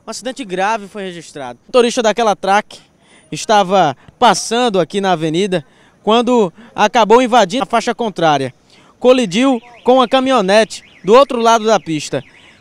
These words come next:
e depois pegou de forma frontal um veículo modelo Gol branco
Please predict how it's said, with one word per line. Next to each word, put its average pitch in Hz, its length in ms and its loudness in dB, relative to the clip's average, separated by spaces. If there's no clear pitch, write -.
e 247 80 -4
depois 247 560 4
pegou 233 240 6
de 214 80 0
forma 226 300 0
frontal 220 680 2
um 208 120 -6
veículo 214 360 4
modelo 220 320 2
Gol 208 260 6
branco 185 540 -2